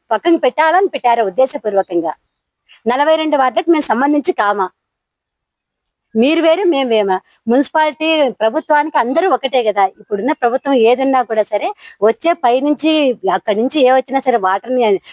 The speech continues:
మన కేంద్రం నుంచి కానీ, మన రాష్ట్రం నుంచి కానీ ఏ వచ్చినా కూడా ఎమ్మెల్యే గారు ప్రతి ఒక్కటి అందరికి పొందుపరిచే విధంగానే చేయాలి కదా.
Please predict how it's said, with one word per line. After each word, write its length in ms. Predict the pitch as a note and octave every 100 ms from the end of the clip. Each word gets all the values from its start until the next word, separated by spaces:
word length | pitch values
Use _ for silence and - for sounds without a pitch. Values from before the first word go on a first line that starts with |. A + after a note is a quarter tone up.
| -
మన 100 | A3+
కేంద్రం 480 | A3+ A3 A3+ C4+ B3
నుంచి 240 | C#4 C4
కానీ, 680 | C4 B3 C4 D4+ D4+ C4 A#3
మన 320 | A3 A3 G#3+
రాష్ట్రం 400 | F#3 G3 - C#4+
నుంచి 200 | C#4 -
కానీ 240 | - A#3+ A3+
ఏ 160 | F#3+
వచ్చినా 360 | B3 B3+ A#3 G3
కూడా 280 | G3 C#4+ - - -
ఎమ్మెల్యే 360 | A3 C4+ F4+ F4+
గారు 220 | D#4 E4
ప్రతి 300 | F#4+ A3+ -
ఒక్కటి 280 | D4+ D#4 D#4
అందరికి 380 | A#3 B3 E4+ -
పొందుపరిచే 500 | A#3 C4+ D#4 C#4+ D#4
విధంగానే 400 | D4 C#4+ C#4+ D4+ -
చేయాలి 260 | A#3+ C4 B3
కదా. 260 | A3 G#3